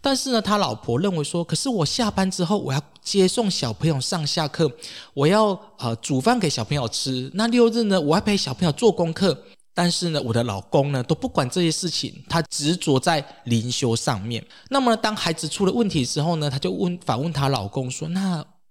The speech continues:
请问一下，孩子有问题呢，灵修该怎么处理呢？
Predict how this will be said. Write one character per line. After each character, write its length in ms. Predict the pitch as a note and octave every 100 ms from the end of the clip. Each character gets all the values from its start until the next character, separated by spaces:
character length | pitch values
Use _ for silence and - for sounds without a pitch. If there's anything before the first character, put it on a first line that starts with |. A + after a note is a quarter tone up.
| _
请 140 | -
问 40 | C#3+
一 40 |
下， 220 | - E3+ - - -
孩 280 | - E3
子 220 | A3+ G3+ D#3
有 100 | C3+
问 180 | F3+ D#3+
题 180 | C3
呢， 180 | A#2 A#2+
灵 180 | B2+ C#3
修 140 | F#3
该 160 | G3+ G3+
怎 100 | F#3
么 100 | B2+
处 220 | - C#3
理 140 | E3 B2+
呢？ 240 | C3+ C3+